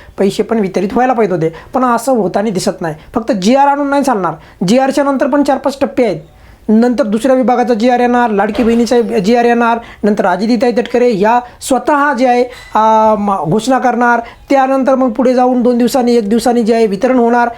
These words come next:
तर या प्रचंड प्रक्रियेमध्ये फार वेळ जातो आणि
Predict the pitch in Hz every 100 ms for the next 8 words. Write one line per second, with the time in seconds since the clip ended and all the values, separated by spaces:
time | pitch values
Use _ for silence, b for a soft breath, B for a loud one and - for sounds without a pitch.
0 | B B 220 208 226 240 226 247 240 240
1 | 254 247 220 214 220 208 233 - - -
2 | - 262 285 262 208 156 151 - b b
3 | b b b b 226 294 320